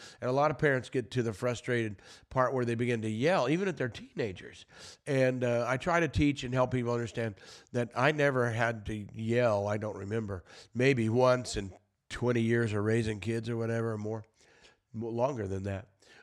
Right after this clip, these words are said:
Uh, but I never raised my voice. You know what? 'Cause quiet power, authority, doesn't have to. And that's res-, and people respect that. People respect it. They respect somebody that's certain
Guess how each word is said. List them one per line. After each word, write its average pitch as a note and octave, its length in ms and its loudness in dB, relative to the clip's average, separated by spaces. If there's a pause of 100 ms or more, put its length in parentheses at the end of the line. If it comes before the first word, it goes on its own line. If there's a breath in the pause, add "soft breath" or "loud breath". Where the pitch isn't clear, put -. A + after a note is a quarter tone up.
(120)
Uh, A#2 380 2 (260)
but D3+ 240 -6
I E3 60 2
never D#3 240 2
raised A2+ 280 4
my G#2 120 -2
voice. F#2+ 500 -6
You C3 120 -4
know B2+ 80 0
what? C#3+ 300 -2
'Cause A#2 160 -10
quiet D3 520 -2
power, G#2+ 520 -2 (680)
authority, A2+ 640 0
doesn't A2 240 -2
have G#2 300 -4
to. G2+ 120 -10 (540 soft breath)
And C3+ 120 0
that's G3 240 0
res-, E3 200 -6 (120)
and D#3 160 -4
people A#3+ 220 -2
respect G3+ 460 -6
that. - 320 -16 (420 soft breath)
People D#3 300 2
respect D#3 540 2
it. F2+ 200 -8
They B2 140 2
respect D3 480 -2
somebody C#3+ 260 -2
that's B2+ 220 -8
certain G2+ 460 -6